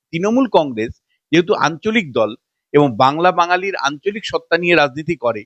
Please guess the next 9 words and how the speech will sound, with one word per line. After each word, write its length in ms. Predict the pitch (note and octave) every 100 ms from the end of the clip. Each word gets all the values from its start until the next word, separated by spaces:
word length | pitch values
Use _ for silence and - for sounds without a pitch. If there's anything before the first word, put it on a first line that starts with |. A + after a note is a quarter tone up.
| _ _ _ -
ফলে 120 | F3
জাতীয়তাবাদী 1300 | A#2 C3+ - G3 A3+ A3 A3 _ - F#3+ F#3+ F#3 G#3
ভাবনা 800 | D3+ B2 B2+ C3 F3 F#3 G3 F#3+ -
যাতে 260 | D#3 F#3
নরেন্দ্র 600 | F3 D3 D3+ E3 E3 E3+ D3+
মোদী 260 | E3+ E3
প্রভাবিত, 460 | F3 C#3 C3+ D#3+ -
মা-, 340 | E3+ B2 C3+ B2
ক-, 140 | -